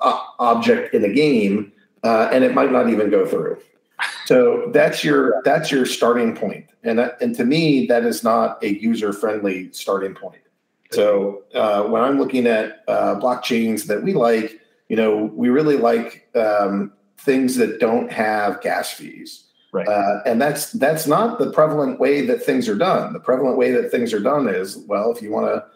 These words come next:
Speaker 1: if you wanna use the chain, you better pay. But I, I,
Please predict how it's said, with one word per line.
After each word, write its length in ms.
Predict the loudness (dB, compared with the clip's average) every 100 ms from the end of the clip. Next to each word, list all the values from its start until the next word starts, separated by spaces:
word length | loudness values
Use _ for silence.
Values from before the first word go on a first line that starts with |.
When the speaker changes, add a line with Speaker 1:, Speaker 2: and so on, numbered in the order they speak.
| _ _
Speaker 1:
if 60 |
you 80 | 2
wanna 140 | 4 4
use 320 | 4 2 0
the 100 | -2
chain, 540 | -2 0 2 2 2
you 80 | 2
better 240 | 2 0
pay. 480 | 0 2 2 -2 -10 _ _ _ _
But 140 | 0 2
I, 320 | 2 0
I, 120 | -2